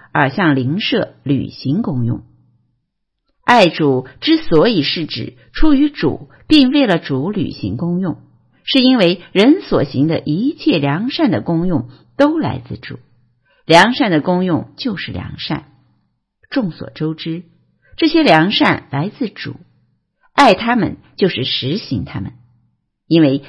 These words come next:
凡一个人所爱的，他都会去行。没有人能以任何其他方式来爱主，因为功用即良善来自主，因而是神性。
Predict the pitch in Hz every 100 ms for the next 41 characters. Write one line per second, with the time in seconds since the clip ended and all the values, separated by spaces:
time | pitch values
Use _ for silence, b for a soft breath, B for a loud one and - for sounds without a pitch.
0 | B - 180 254 285 320 185 175 254 -
1 | - 196 226 - - _ _ _ - 254
2 | - 330 359 - - - 104 - - -
3 | _ _ _ _ _ _ _ _ _ _
4 | _ _ _ _ _ _ _ _ - 190
5 | 262 220 156 147 165 165 185 151 147 269
6 | 196 - 139 - 143 180 185 - 135 143
7 | - 104 113 - 175 104 - 123 - _
8 | _ _ _ - 196 156 151 208 208 214
9 | - - _ _ - 190 - _ - 135
10 | 143 165 - 202 - _ _ - 135 160
11 | - 220 - - - _ _ _ _ -
12 | 156 147 131 147 170 - - - - -
13 | 160